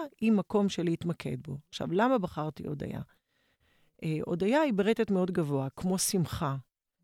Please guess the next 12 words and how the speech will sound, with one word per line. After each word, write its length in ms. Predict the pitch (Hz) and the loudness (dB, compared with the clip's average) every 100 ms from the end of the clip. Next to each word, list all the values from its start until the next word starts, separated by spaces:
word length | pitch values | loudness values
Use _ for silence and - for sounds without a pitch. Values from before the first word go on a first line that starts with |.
| _ - | _ -2
כמו 340 | 170 170 - | 2 4 2
אהבה. 420 | 156 151 135 139 - - _ _ _ _ _ _ - | 0 -2 -2 -4 -6 -8 _ _ _ _ _ _ -6
היא 140 | 208 | 0
ברטט 400 | 190 202 233 240 | 4 4 2 0
מאוד 260 | 196 185 180 | 0 0 0
גבוה, 420 | 180 151 147 139 - _ _ _ | -2 -2 -2 -4 -8 _ _ _
וברגע 1400 | 143 143 156 147 143 147 _ _ _ _ _ 139 165 247 269 | -12 -4 -2 -2 -4 -8 _ _ _ _ _ -4 -2 0 0
שאנחנו 380 | 220 208 202 170 | 0 0 0 0
ברטט 360 | 156 202 202 | 0 -2 -2
גבוה, 500 | 156 160 165 202 175 - | -2 -2 0 0 -2 -4
אנחנו 380 | 147 147 - 147 | -6 -6 -6 -4
נכנסים 840 | 139 - 139 - 240 220 214 | -6 -6 -8 -2 2 4 4